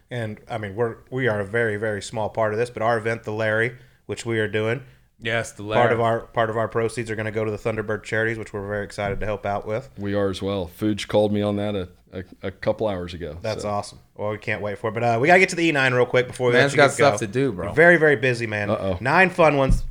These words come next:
Speaker 1: Doesn't
Speaker 3: Okay.
Speaker 1: take long. All right, we asked this to everyone. You can be anyone for a day, dead or alive. Walk in their shoes for a day. Who would you be?
Speaker 3: Wow.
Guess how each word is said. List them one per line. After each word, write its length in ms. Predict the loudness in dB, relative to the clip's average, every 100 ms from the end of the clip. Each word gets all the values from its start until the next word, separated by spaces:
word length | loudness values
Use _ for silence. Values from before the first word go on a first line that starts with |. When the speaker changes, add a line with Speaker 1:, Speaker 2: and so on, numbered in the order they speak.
| 0
Speaker 1:
Doesn't 180 | 2 4
Speaker 3:
Okay. 40 | 4
Speaker 1:
take 120 | 4
long. 200 | 2 2
All 60 | 2
right, 60 |
we 100 | 4
asked 160 | 4 2
this 80 | 0
to 60 | 2
everyone. 320 | 2 0 -2 -6 -20 -20 _ -10
You 80 |
can 100 | -4
be 100 | 2
anyone 380 | 2 4 2 0
for 120 | 0 0
a 80 |
day, 340 | 2 2 2 -2 -2
dead 160 | 2
or 80 | 4
alive. 420 | 4 2 0 -4 -14 _ -4
Walk 220 | -2 0
in 60 |
their 100 | -2
shoes 220 | -2 -4 -6
for 120 | -6
a 80 | -4
day. 220 | -2 -2 -4
Who 80 |
would 140 | -6 -8
you 60 |
be? 240 | -8 -10 -10 -12 -14 _ _ _ _ _ _ _ _ _ _ _ _ _ _ _
Speaker 3:
Wow. 400 | -20 -20 -20